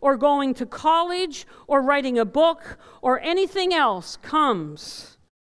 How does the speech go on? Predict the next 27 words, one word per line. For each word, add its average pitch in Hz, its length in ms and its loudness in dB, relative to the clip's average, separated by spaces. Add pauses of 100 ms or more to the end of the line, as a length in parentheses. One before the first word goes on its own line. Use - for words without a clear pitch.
(180)
up 254 280 0
to 220 200 -6
the 208 140 -4
success 302 800 -6
of 214 180 -4
a 208 80 -2
man 262 480 -2
or 220 260 -2
a 202 60 -2
woman 254 480 0 (360)
who 254 160 0
can 214 180 -2
feel 302 380 0
that 247 180 -4
they 254 160 0
have 220 220 -4
done 277 260 0
their 302 140 0
duty 233 560 0 (640)
and 226 160 0
that 233 160 0
their 202 120 2
children 320 640 0
and 214 340 -4
grandchildren 226 920 -2
rise 262 400 0
up 226 300 -2